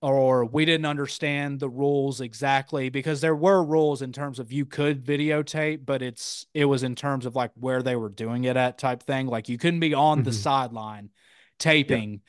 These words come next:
Speaker 1: You could be taping their signals, and you,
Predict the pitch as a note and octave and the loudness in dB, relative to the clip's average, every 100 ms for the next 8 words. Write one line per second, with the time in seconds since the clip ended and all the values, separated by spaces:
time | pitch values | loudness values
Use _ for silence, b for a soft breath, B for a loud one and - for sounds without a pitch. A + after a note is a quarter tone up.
0 | B B E3+ F3 D#3 D3+ F3 A#3 A3+ F#3 | B B 4 6 4 4 4 4 4 4
1 | C#3+ A#2 - G#3+ F#3 C#3 A2+ A2+ - b | 4 2 4 6 6 2 -2 -4 -12 b
2 | b b - D#3+ D3+ D3+ C#3+ | b b -4 2 2 2 0